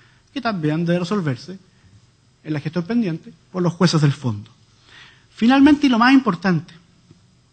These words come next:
si se considerase, como nosotros creemos, que efectivamente estamos ante una acción restitutoria, que no considera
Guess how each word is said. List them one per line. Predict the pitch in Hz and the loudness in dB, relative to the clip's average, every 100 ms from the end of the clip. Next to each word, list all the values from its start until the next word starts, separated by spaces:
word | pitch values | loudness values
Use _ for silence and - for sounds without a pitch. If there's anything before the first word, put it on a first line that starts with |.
| _ _ _ _ _ _ _ _ _ _ _ _ _ _ | _ _ _ _ _ _ _ _ _ _ _ _ _ _
si | - 214 | -2 2
se | 226 | 2
considerase, | 208 208 208 190 180 226 262 - 117 | 2 2 4 6 8 6 4 0 -10
como | 135 139 | -6 -4
nosotros | 127 170 | -4 -6
creemos, | - 160 156 110 - _ | 0 2 2 -2 -10 _
que | 160 | -4
efectivamente | 143 - 226 214 202 | -4 0 4 4 4
estamos | 175 190 190 | 2 2 2
ante | 180 | 4
una | 160 | 0
acción | 180 180 | 0 -2
restitutoria, | 165 139 131 160 175 123 117 - _ _ _ _ _ _ _ | -2 -2 0 2 2 2 -4 -14 _ _ _ _ _ _ _
que | 127 | -4
no | 120 226 | 2 4
considera | 254 240 - 185 180 185 156 120 | 6 4 2 4 4 4 2 -2